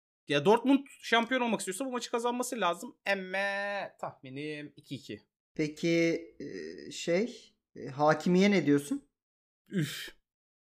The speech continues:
Speaker 1: Üf. İnanılmaz bir adam oğlum.
Speaker 2: Peki dünyanın en iyi sağ beki şu an en formda diyelim hadi. E,
Speaker 1: Hmm.
Speaker 2: Arnold mu Hakimi mi?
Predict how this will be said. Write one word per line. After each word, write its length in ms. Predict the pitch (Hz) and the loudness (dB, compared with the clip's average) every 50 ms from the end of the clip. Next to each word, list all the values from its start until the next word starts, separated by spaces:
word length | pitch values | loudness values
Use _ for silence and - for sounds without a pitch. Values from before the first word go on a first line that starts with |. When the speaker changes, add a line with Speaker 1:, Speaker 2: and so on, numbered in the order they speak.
| _ _ _ _ _ | _ _ _ _ _
Speaker 1:
Üf. 440 | 294 311 294 240 160 - - - - _ _ _ _ _ _ - | 0 2 2 2 2 0 -4 -12 -18 _ _ _ _ _ _ -4
İnanılmaz 540 | - 156 170 175 175 180 202 202 180 147 | -2 0 2 2 4 8 8 8 6 6
bir 40 | 143 135 | 2 0
adam 200 | 123 127 127 143 | 0 0 -2 -2
oğlum. 240 | 151 127 101 - _ _ _ _ _ _ | -4 -6 -8 -10 _ _ _ _ _ _
Speaker 2:
Peki 300 | - 185 196 190 180 151 | 2 2 2 2 0 -2
dünyanın 680 | 147 165 175 180 185 185 196 196 202 220 233 247 - - _ _ _ _ _ _ _ _ | 0 2 4 6 8 8 8 8 6 4 2 2 -2 -8 _ _ _ _ _ _ _ _
en 180 | - 202 214 208 | 0 2 4 6
iyi 460 | 196 196 214 220 220 220 - - - _ _ - - | 6 6 6 6 4 2 -2 -8 -20 _ _ -18 -16
sağ 460 | - - - - 196 180 190 196 185 | -14 -12 0 6 8 10 10 10 8
beki 600 | 185 185 180 185 - 208 220 240 - - - - _ _ _ _ _ - | 8 6 4 4 2 4 4 4 2 0 -6 -16 _ _ _ _ _ -14
şu 240 | - - - 180 | -6 2 4 6
an 200 | 160 147 143 147 - | 8 8 6 6 4
en 160 | 170 170 175 | 6 6 6
formda 540 | 175 - - 160 156 151 147 147 156 151 139 | 6 8 10 10 10 10 8 6 6 6 6
diyelim 320 | 139 135 127 127 139 143 | 4 2 2 2 0 0
hadi. 200 | 135 127 123 139 | -2 0 0 0
E, 400 | 170 214 262 - - 127 127 - | 0 0 -2 -6 -4 -4 -2 0
Speaker 1:
Hmm. 320 | - 135 123 113 107 - - - | 0 0 -2 -2 -4 -4 -2 2
Speaker 2:
Arnold 520 | - 160 170 185 202 214 208 208 196 - | 6 6 8 8 8 6 4 2 2 2
mu 120 | 220 220 202 | 4 6 8
Hakimi 440 | 180 165 160 - - 156 151 139 | 8 6 6 4 2 0 0 0
mi? 240 | 131 123 120 120 - | 0 -2 -4 -6 -12